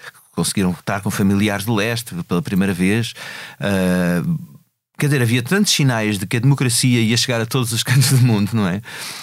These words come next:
Depois a cena do, da União Europeia, de, de poderes trabalhar em qualquer país da União Europeia, uma moeda depois única, que seria mais tarde.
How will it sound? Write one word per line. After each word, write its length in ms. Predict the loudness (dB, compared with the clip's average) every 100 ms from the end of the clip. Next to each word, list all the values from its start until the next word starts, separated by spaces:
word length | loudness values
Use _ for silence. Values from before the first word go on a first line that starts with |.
| -10
Depois 320 | -6 -2 0
a 60 | 0
cena 240 | 0 0
do, 180 | 2 0
da 140 | 2
União 200 | 4 4
Europeia, 540 | 2 0 -2 0 0 0
de, 140 | -2
de 40 | -4
poderes 380 | -2 -2 -2 -4
trabalhar 360 | -2 0 0
em 40 | -2
qualquer 260 | -4 -4
país 220 | -2 -2
da 60 | 0
União 120 | 2
Europeia, 800 | 2 0 -2 0 0 0 0 -2 -4 0
uma 120 | 2
moeda 280 | 2 0 -2
depois 260 | 0 0 2
única, 300 | 2 0 -4
que 80 |
seria 160 | -4 -2
mais 180 | 0 -2
tarde. 240 | -4 -6